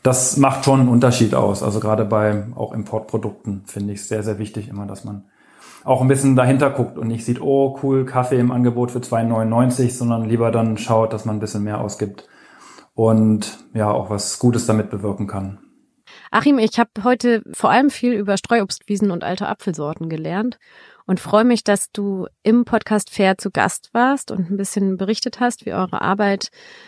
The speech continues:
Speaker 2: in der Mostmanufaktur Havelland aussieht. Wer sich weiterhin informieren möchte, die Website erreicht ihr unter W W W mosterei Ketsyr und Ketsyr mit U E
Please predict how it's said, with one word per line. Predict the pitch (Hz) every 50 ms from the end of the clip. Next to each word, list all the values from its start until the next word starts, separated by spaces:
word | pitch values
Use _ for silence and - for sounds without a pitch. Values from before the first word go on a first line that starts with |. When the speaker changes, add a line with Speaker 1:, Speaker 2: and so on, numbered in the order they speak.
| - _ _ _
Speaker 2:
in | - 202 202 202 196 196
der | 185 180 180 180 175 - - -
Mostmanufaktur | 180 185 196 - - 202 175 190 180 - - 185 180 - - - 202 185 170
Havelland | 170 180 185 180 - 190 185 170 165 165 170 - -
aussieht. | - 151 175 214 202 - - 269 269 277 269 -
Wer | - 196 196 190
sich | 208 196 - - - _
weiterhin | - 208 202 226 233 - 262 240 233 220 226 233 233 220
informieren | - 208 202 - 196 185 208 233 254 302 311 294
möchte, | 285 285 294 294 - - - - 302 302 302 - _ _ _ _ _ -
die | 202 - 202 190
Website | 214 214 - - 233 -
erreicht | - 202 190 202 214 - -
ihr | 208
unter | 190 196 - 208 196 180 185
W | - 220 233
W | 202 220 214 190
W | 220 214 208
mosterei | 202 208 208 214 - - 214 185 190 196 214 220 202 208 202 202 202 208 202 - -
Ketsyr | - 208 185 - - - - 240 240 254 269 277 277 277 -
und | - 180 -
Ketsyr | - 202 190 - - - - 226 226 226
mit | 220 208 202 190 - - _
U | - 196 196
E | - - 220 240 269 302 320